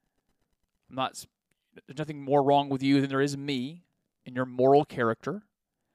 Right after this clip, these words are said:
I do not want anyone with family with disabilities to hear me saying,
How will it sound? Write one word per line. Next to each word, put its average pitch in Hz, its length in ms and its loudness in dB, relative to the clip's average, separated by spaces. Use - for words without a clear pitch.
I 120 60 -6
do 131 340 2
not 120 240 -4
want 117 220 -4
anyone 123 480 -6
with 117 280 -8
family 170 300 -10
with 139 120 -4
disabilities 120 520 -6
to 131 80 -14
hear 123 180 -4
me 123 180 -10
saying, 127 520 -6